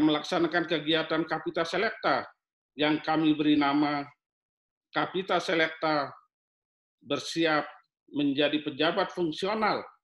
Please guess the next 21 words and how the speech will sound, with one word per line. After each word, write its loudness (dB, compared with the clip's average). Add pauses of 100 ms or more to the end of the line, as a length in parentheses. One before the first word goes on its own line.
(200)
yang -2
kompeten, -2 (600)
profesional, -2 (380)
dan -4 (140)
keren. -4 (960)
Bapak -4
Kepala 4
dan 2
hadirin 2
yang -2
kami -4
hormati, -2 (1300)
kegiatan 2
pada 2
hari 2
ini 2 (260)
merupakan 0
upaya 0 (720)
untuk 0
mewujudkan 0
quick -4